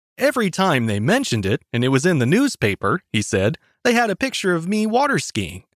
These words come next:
And at that time, I had great legs, so I didn't care for one minute. We were number one for five years after that. What did I care that there was a phrase?" One person who very much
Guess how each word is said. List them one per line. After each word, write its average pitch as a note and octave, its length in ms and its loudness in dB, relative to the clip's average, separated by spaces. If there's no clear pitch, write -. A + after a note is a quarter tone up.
And F#2+ 140 -2
at G2+ 100 -2
that F3+ 220 2
time, A3 420 0
I - 80 0
had C#4 240 -2
great E3+ 320 -2
legs, G3 560 -2
so C3+ 140 0
I F3 100 2
didn't G3+ 240 -2
care F#3 240 0
for E3 160 -2
one G3 300 2
minute. G#3 260 -2
We C4 160 0
were C4 140 2
number G3+ 320 2
one F#3+ 260 2
for - 160 -2
five G#3+ 480 -2
years F3 480 -2
after F#2+ 300 -4
that. - 340 -8
What B3 100 -2
did C#4+ 120 2
I C#4+ 200 2
care E2 360 -10
that G#2 140 -8
there C3 160 2
was C3 140 0
a C3 40 2
phrase?" - 640 -6
One D#4 340 0
person A3 460 0
who F3+ 240 4
very D#4+ 360 -2
much A#3+ 320 0